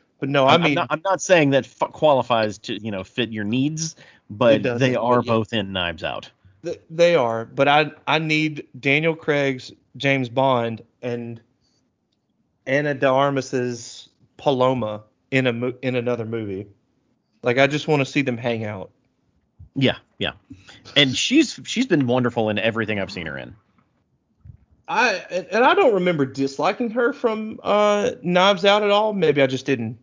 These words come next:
Speaker 1: you know, she's just whatever protagonist, mystery character, murder mystery character. But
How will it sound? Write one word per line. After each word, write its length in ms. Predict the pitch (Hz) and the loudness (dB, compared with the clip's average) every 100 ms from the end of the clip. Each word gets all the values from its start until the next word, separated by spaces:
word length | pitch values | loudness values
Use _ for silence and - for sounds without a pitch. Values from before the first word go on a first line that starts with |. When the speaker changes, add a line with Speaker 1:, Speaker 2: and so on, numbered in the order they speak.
| _ | _
Speaker 1:
you 100 | 208 | -2
know, 120 | 131 | 0
she's 240 | 123 147 131 | 0 -4 -4
just 240 | 131 - - - | -6 -8 -10 2
whatever 340 | 123 123 120 | 4 4 0
protagonist, 880 | 120 - 117 123 120 120 117 - - _ _ _ _ | -6 -10 -4 2 2 2 -6 -8 -18 _ _ _ _
mystery 540 | 123 123 123 - 120 | -2 0 0 -2 -6
character, 520 | 113 120 117 - 123 - | -2 -2 -2 -4 -10 -6
murder 300 | 123 127 120 | 0 0 2
mystery 320 | 117 117 113 | -2 -4 -4
character. 460 | 123 120 117 110 110 - - - _ _ _ | 0 0 0 -8 -8 -8 -6 -6 _ _ _
But 200 | 135 139 | 0 0